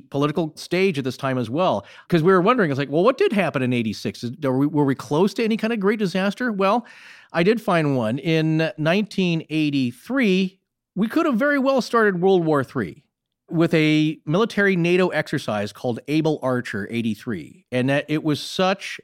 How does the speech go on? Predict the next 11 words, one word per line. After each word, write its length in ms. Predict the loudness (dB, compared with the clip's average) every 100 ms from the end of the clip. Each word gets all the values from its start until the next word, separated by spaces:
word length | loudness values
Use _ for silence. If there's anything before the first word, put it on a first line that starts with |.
| _
a 140 | -4 -2
realistic 880 | 2 2 4 2 0 -4 -4 -6 -12
war 340 | -4 0 0 0
games 380 | -2 -2 -4 -6
exercise. 680 | -6 -6 -6 -4 -4 -6 -10 -18 -4
It 100 | 0
was 140 | 2
meant 160 | 2 2
to 60 | 2
be 120 | 2
realistic. 560 | 2 0 -4 -10 -20